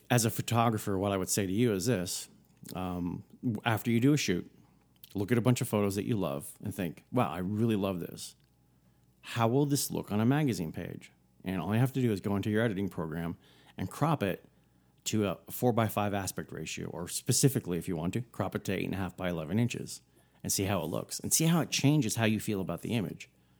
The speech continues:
Can't tell you how many times I've taken a photo and stuck it on, like, a template for, like, say, a cover. And sometimes the photo that I loved standing by itself, once I get it in the, the template, it just falls apart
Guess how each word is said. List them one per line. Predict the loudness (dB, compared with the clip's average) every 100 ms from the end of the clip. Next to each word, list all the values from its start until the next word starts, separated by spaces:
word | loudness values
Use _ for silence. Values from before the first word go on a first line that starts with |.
| -20 -20 -20 _
Can't | 0 4
tell | 4
you | 6
how |
many | 4
times | 4 2 0
I've | 0
taken | 0 -2
a |
photo | -2 0 2
and | 0
stuck | -2 -4 -2
it |
on, | -2 -4 -6 -16 _ _
like, | -12 -6
a |
template | 2 2 2 -2 -4
for, | -6 -6
like, | -4
say, | -2 -2
a | 0
cover. | 2 2 0 -6 _ _ _ -20 -12 -4
And | -2 0 0 -2 -2
sometimes | 2 4 6 6 4 2 0
the | 2
photo | 4 4
that | 2
I | 0
loved | 0 4 4 2 -2 -6
standing | -2 0 2 2
by | 0
itself, | -2 -2 -2 -2 -6 -2
once | 0 0
I |
get | 2 0
it | 0
in | -2
the, | -2 -6
the | -8
template, | -8 -4 -2 -4 -8 _ _ -4
it | 0
just | 0 0 -4
falls | -2 0 0
apart | 0 0 0